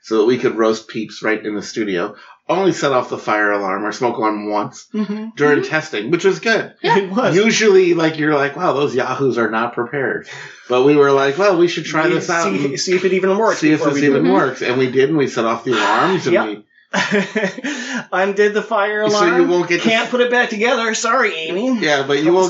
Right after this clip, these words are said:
Speaker 2: studio
Speaker 1: get
Speaker 2: doesn't start on fire.
Speaker 1: But you won't get to see that panic on video
Speaker 2: <laughs>
Speaker 1: 'cause we rehearsed.
Speaker 2: Yes.
Speaker 3: <laughs>
Speaker 2: Uh, now, Danny, you have gone on record before of saying that you will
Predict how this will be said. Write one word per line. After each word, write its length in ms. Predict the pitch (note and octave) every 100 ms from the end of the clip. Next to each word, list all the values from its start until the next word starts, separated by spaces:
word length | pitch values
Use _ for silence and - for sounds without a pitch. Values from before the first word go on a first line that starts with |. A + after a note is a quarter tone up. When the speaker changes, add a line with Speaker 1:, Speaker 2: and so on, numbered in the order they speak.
| B3
Speaker 2:
studio 120 | B3+
Speaker 1:
get 60 | G#3
Speaker 2:
doesn't 180 | F#3
start 240 | F3 F#3+ F3
on 60 |
fire. 480 | F3 D#3+ F3+ A#3+ G#3 -
Speaker 1:
But 180 | D3+ E3+
you 80 |
won't 180 | F3 F3+
get 120 | F3
to 100 | E3+
see 240 | D3 F#3+ D3+
that 260 | D3 E3
panic 380 | - A#2+ A2+ G#3+
on 220 | G3+ F#3
video 260 | E3 E3 F3+
Speaker 2:
<laughs> 680 | - F#3+ F#3+ - F#3 F3+ -
Speaker 1:
'cause 340 | C#3+ C#3 A2+
we 160 | B2 D3+
rehearsed. 640 | A#2+ A#2 C#3 G#2 G#2 - B2+
Speaker 2:
Yes. 360 | C3 F#3+ B3+ C4
Speaker 3:
<laughs> 400 | C#4 C#4 C4 C#4 - -
Speaker 2:
Uh, 300 | F#3+ F#3+ F3+ G3
now, 140 | G3
Danny, 320 | G3 G3+ F#3+
you 160 | F#3+ G#3+
have 380 | A3+ F#3+ - -
gone 300 | E3+ E3+ E3+
on 200 | D#3 D3+
record 300 | C#3 C#3 C#3
before 300 | C3+ C#3+ B2+
of 80 | A#2+
saying 460 | C#3 B2+ B2 B2+
that 260 | B2 A#2 B2+
you 140 | C3+
will 180 | C3+ C3